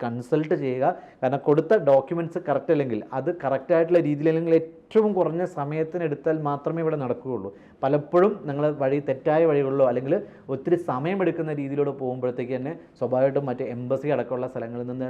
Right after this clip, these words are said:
ഡോക്യുമെന്റ്സ് കിട്ടാൻ പ്രയാസമാണ്. അത് നിങ്ങൾ കിട്ടി വരുമ്പോഴത്തേക്കും ഇവിടുത്തെ അല്ലെങ്കിൽ നിങ്ങൾ പോകുന്ന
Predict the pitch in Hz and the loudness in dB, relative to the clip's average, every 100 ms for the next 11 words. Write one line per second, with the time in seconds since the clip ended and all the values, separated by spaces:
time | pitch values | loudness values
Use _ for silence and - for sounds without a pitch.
0 | 117 110 - 123 127 123 117 131 131 123 | -4 -4 -4 -8 -8 -8 -6 -6 -4 -2
1 | 120 120 123 104 92 - _ 120 135 139 | -2 -2 -6 -8 -12 -18 _ -4 -2 0
2 | 143 147 131 185 180 160 147 139 135 175 | -2 0 2 4 4 4 0 -2 -8 -12
3 | 240 _ _ _ _ _ _ _ 131 131 | -16 _ _ _ _ _ _ _ -12 -8
4 | 131 123 127 135 143 139 143 147 135 143 | -4 -4 -4 -4 -4 -2 -2 0 2 2
5 | 160 | 2